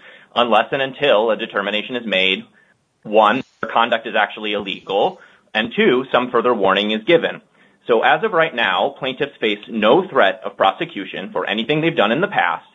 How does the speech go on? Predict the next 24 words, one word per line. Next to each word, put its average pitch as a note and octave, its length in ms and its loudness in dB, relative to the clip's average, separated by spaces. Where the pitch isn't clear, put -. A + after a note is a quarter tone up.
anything G#2 320 -6
they're G#2+ 160 -2
currently A2 320 -2
doing, F#2+ 540 -2
or G2+ 100 2
anything A2+ 320 0
they B2+ 80 2
will D3 140 2
do D#3+ 320 2
in B2+ 140 -2
the D3 120 0
future D#3 340 0
indefinitely. A2+ 840 -2
Those D3 440 4
facts A#2+ 480 0
demonstrate A#2 520 -4
that G#2+ 120 -4
there's G#2 160 -8
no G#2+ 220 0
Article G#2 360 0
three G2 200 -4
case F#2+ 240 -4
or G2 100 -2
controversy F#2 720 -6